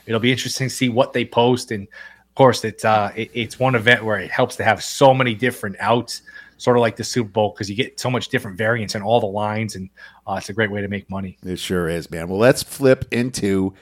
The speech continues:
Speaker 2: pitchers and catchers coming in, baby. Baseball future bets. Now, I think we dabbed, dabbled on this a little bit last time we talked, but what kind of bets have you made so far,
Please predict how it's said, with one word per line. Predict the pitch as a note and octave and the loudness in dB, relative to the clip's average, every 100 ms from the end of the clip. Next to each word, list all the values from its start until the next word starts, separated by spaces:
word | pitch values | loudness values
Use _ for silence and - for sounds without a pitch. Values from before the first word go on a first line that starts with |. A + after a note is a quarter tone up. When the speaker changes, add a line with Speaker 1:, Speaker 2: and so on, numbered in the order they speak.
| _ _ | _ _
Speaker 2:
pitchers | - A3+ A3+ A#3+ A#3+ | 6 8 8 4 2
and | A3+ | 0
catchers | G3+ F#3+ G#3 G3+ F#3+ | 4 8 8 6 0
coming | - F#3+ F#3 | 6 6 8
in, | F#3 F#3 | 4 8
baby. | F#3+ F#3+ | 8 8
Baseball | D#3+ D3+ D#3 F#3 - E3 E3+ E3 D3 - - _ | 4 4 4 4 0 2 6 6 4 -2 -20 _
future | - C#3 D#3 D#3 D3+ | -8 2 2 4 0
bets. | G#2+ B2 G2+ - - - | 4 6 6 2 -6 2
Now, | A#2+ A#2 A2 - - _ | 8 8 8 2 -14 _
I | - | -6
think | D#3+ | -2
we | D#3+ | 0
dabbed, | A#2+ C#3 D3+ C#3 C#3+ - | 6 10 10 8 4 4
dabbled | B2+ D3 D3+ | 8 8 10
on | C#3 C3+ | 8 8
this | C3 - | 4 0
a | |
little | A#2+ D3 F3 | 4 6 8
bit | E3+ F#3 | 6 6
last | F3 F3+ F3+ | 8 8 8
time | F#3 F3+ | 4 4
we | |
talked, | F#3 F#3+ F#3+ G3 - _ _ _ | 6 10 10 8 -4 _ _ _
but | - B2+ B2 | 6 6 6
what | A2+ D3+ G#3+ | 4 6 6
kind | F#3 G3 | 4 0
of | F3 | 4
bets | D#3+ D#3+ | 6 6
have | D3+ G#2+ | 4 2
you | B2+ | 0
made | D#3 A#2+ G#2 | 4 4 4
so | A2+ G#2 | 2 2
far, | - A2 G#2+ G#2+ | 4 8 8 6